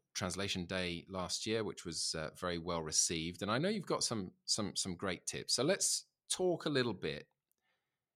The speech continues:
about how you go about getting clients. Now, whether you want to sort of go back to those early days and talk to us about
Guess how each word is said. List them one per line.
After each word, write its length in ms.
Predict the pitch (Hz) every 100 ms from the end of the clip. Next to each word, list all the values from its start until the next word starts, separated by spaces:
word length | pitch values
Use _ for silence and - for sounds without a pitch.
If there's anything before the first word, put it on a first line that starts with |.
| _ -
about 320 | 101 104 104
how 320 | - - 107 98
you 300 | 95 110 107
go 440 | 104 95 95 92 -
about 420 | 85 82 85 - _ _ _ _ -
getting 300 | 95 87 85
clients. 600 | - 76 71 69 - -
Now, 160 | 82
whether 160 | 82 87
you 140 | 85
want 200 | 90 90 -
to 320 | 87 85 80 - - - - _ _ - _ _
sort 200 | - 92
of 140 | 80 -
go 180 | 98 95
back 240 | 98 -
to 80 | -
those 260 | 90 87 90
early 260 | 104 101
days 440 | 95 107 101 98 90
and 260 | 85 82
talk 220 | - 87 -
to 80 |
us 120 | 87 80
about 340 | 80 87 82